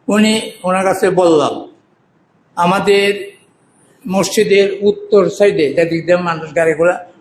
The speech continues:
ঢুকে, এর উত্তরের জায়গাটা অনেকটা জায়গা।" আমি বলি, "এই জায়গাটা মহিলাদের জন্যে ঠিক করে দেন, পুরুষরা রাস্তাঘাটে ওই দিক দিয়ে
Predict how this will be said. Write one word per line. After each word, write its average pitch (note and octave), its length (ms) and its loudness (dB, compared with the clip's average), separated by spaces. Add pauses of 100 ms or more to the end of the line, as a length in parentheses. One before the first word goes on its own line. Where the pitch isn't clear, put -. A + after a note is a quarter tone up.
(200)
ঢুকে, F#3 540 0 (440)
এর A3 300 0
উত্তরের B3+ 640 2
জায়গাটা F#3+ 380 -2
অনেকটা G#3 400 -2
জায়গা।" D#3+ 340 -6 (800)
আমি F3+ 140 -4
বলি, G3 120 0
"এই G#3+ 180 2
জায়গাটা G#3 720 0
মহিলাদের G#3 640 0
জন্যে G3 460 -6 (540)
ঠিক C4 240 0
করে G#3 220 2
দেন, A3+ 220 0 (1120)
পুরুষরা B3 840 2 (540)
রাস্তাঘাটে G3+ 1040 0
ওই F#3+ 100 0
দিক F#3 220 -2
দিয়ে F#3 440 0